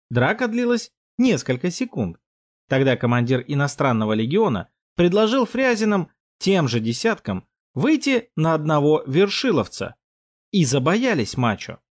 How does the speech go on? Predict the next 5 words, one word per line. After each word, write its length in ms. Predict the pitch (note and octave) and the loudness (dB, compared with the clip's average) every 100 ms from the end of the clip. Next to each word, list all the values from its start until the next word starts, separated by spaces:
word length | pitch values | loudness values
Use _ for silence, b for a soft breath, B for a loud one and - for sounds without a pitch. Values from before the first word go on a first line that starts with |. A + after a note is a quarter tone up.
| _ _ _ _ | _ _ _ _
С 80 | - | -4
тех 240 | D#3 B2+ | -2 0
пор 320 | F3+ G#3+ - _ _ | 0 0 0 _ _
тренировки 680 | D#3+ D3+ D#3 F3 - E3+ - | 2 4 2 0 0 -4 -4
худо-бедно 920 | - B3 D#3+ A2+ G2 F#3+ F3+ A#2 F2 | -6 0 2 2 2 0 0 -2 -4